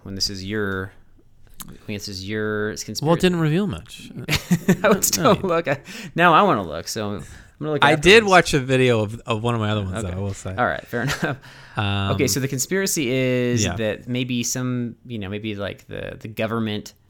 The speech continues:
Speaker 1: either kidnapped him or assassinated him because he found some sort of secret in the M cave. Is that correct?
Speaker 2: Did he, like, stumble upon it and they're like, "Whoa, you can't know about
Speaker 1: Mm-hmm.
Speaker 2: this.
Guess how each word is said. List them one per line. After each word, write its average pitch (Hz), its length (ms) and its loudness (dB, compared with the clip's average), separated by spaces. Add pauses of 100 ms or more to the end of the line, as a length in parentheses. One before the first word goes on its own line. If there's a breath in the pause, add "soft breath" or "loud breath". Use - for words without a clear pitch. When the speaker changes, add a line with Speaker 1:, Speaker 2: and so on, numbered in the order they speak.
(720)
Speaker 1:
either 104 520 -4
kidnapped 131 560 -4
him 117 400 -4
or 92 840 -8
assassinated 104 640 -4
him 101 180 -6
because 92 240 -8
he 95 80 -10
found 95 380 -8
some - 140 -6
sort 92 160 -10
of 90 80 -6
secret - 480 -4
in 101 220 -6
the 98 120 -8
M 101 260 -8
cave. - 340 -14
Is 98 100 -16
that 92 180 -12
correct? - 420 -14 (960)
Speaker 2:
Did 135 260 6
he, 151 240 0
like, 131 240 2
stumble 117 500 0
upon 104 380 -4
it 104 160 -4
and 104 100 -6
they're 107 80 -4
like, 98 260 -6
"Whoa, 98 580 -2
you 107 160 -4
can't 98 320 -8
know 101 100 -4
about 95 260 -6
Speaker 1:
Mm-hmm. 95 100 -6
Speaker 2:
this. - 500 -12